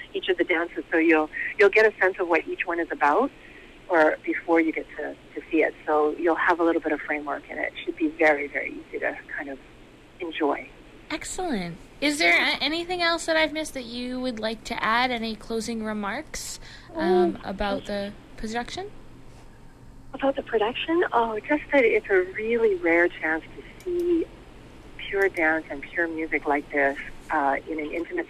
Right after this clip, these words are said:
Speaker 1: setting, and really get a chance to experience that close up. It's, uh, yeah,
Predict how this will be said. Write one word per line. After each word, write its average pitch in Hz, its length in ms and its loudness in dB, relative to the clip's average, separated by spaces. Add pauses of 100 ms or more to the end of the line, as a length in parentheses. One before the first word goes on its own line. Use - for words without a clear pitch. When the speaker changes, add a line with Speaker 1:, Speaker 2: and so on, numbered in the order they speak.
Speaker 1:
setting, 165 340 0 (440)
and 180 320 6 (400)
really 247 500 0
get 175 100 2
a 180 80 6
chance 175 340 0 (120)
to 147 320 2
experience 185 840 4
that - 180 0
close 147 320 -2
up. 139 220 -2
It's, - 320 -8
uh, 147 200 4 (920)
yeah, 170 260 4